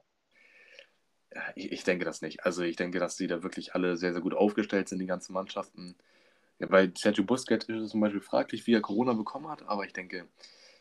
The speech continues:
ja, mit dem Reisen, also ist natürlich ein Nachteil, wenn du dann zum Beispiel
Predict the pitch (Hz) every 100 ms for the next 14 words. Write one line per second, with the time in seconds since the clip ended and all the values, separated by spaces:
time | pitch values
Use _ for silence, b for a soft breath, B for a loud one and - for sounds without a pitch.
0 | b 82 85 85 78 85 92 92 87 -
1 | 90 90 - 92 98 95 92 104 - 110
2 | 104 98 98 92 90 95 92 - 92 90